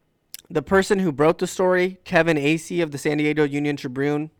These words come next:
uh, he actually has worked with Phillip Rivers over the years, and I thought it was really cool that Phillip Rivers gave this story to him and him only.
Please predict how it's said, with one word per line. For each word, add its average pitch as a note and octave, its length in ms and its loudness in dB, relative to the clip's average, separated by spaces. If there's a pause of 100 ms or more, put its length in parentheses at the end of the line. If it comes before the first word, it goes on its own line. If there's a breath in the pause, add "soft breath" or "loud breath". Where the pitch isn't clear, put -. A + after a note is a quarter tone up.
(460 soft breath)
uh, B2 440 2
he E3+ 220 -2
actually E3 500 0
has D#3 220 -2
worked D3+ 200 0
with D#3 120 -6
Phillip D3 240 -4
Rivers D3 240 -2
over D3 120 -2
the C#3 100 -4
years, C#3+ 300 0
and C3+ 80 -4
I C3+ 40 -4
thought C#3 200 0
it - 20 0
was C3 140 -4
really C3+ 160 -2
cool C3+ 180 -2
that B2+ 180 0
Phillip C3+ 220 -2
Rivers C3+ 280 -2
gave C3 240 -4
this C3 140 -6
story C3 300 -2
to B2 80 -6
him C#3 220 0
and B2+ 100 -4
him B2+ 160 -4
only. C#3+ 480 -2